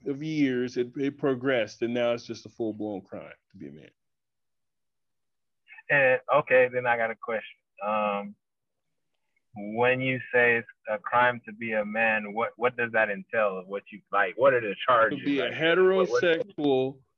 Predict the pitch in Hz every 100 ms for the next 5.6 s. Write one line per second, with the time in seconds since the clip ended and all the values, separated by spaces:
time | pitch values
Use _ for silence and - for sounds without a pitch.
0 | _ _ _ - - 123 120 117 120 123
1 | 156 170 165 165 127 123 147 160 156 143
2 | 151 147 147 147 147 127 113 101 87 _
3 | 98 98 - 110 98 85 78 69 - _
4 | _ _ _ _ _ _ _ _ _ _
5 | _ _ 104 104 127